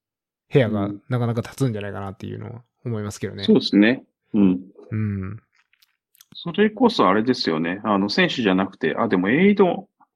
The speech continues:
Speaker 2: エイドの人とかやってもいいんじゃないですかね。
Speaker 1: うん。それは、
Speaker 2: うん。
Speaker 1: うん、今日の朝の、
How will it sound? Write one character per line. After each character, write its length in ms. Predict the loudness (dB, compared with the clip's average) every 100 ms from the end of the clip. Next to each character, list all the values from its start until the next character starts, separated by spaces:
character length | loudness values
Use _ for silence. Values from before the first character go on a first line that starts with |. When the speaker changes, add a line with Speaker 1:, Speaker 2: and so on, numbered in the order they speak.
| _ _ _ _ _ _ _ _ -2
Speaker 2:
エ 160 | 0
イ 60 | 0
ド 140 | 2
の 120 | 2 0
人 220 | 0 0
と 100 | 0
か 120 | 0
や 100 | -2
っ 40 |
て 180 | -2 -2
も 120 | 0
い 20 | 2
い 40 |
ん 20 |
じ 100 | 0
ゃ 20 |
な 60 | -2
い 40 |
で 40 | -8
す 60 |
か 120 | -6 -2
ね。 200 | -2 -6 _ _ _ _ _ _ _ _ -8
Speaker 1:
う 80 | -2
ん。 560 | -2 -2 -4 -8 -12 -12
そ 180 | -4 0
れ 100 | 2
は、 600 | 4 6 6 4 2 -2 -10 _ _ _ _ _ _ -4
Speaker 2:
う 40 |
ん。 20 |
Speaker 1:
う 340 | -2 -2 -4 -8
ん、 140 | -6 0
今 180 | 0
日 20 | 0
の 280 | -2 -6 -8
朝 240 | -6 -4
の、 400 | -4 -4 -8 -12